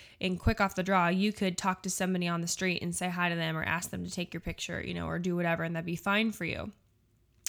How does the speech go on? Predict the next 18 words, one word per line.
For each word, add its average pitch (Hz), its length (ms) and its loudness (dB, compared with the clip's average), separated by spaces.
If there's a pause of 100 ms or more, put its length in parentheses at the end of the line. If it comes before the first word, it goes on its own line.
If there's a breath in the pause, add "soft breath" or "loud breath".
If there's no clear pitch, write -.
(100)
But 196 320 0 (340 loud breath)
you 214 140 2
find 208 460 6
that 185 120 0
your 175 100 -2
communication 190 760 2
slips 175 360 -2
off 185 280 0
when 175 180 0
you 170 80 0
have 165 240 0
to - 80 -6
actually 170 340 -4
get - 180 -4
into 170 220 -4
the 170 60 -4
deep 165 240 -4
things. - 460 -6